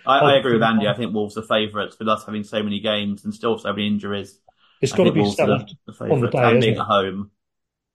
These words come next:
Speaker 2: It's gotta be settled on the day, which will be a, a good thing in this case.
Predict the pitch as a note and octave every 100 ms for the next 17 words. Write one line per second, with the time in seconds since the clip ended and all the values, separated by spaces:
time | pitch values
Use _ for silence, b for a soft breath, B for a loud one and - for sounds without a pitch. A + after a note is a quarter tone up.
0 | - C3 E3+ D3 - D#3+ C#3 B2+ A#2+ C3+
1 | B2 B2 C#3 B2+ A#2+ B2 C3 B2 C3+ -
2 | A2+ A2+ G#2+ - A2+ A2 -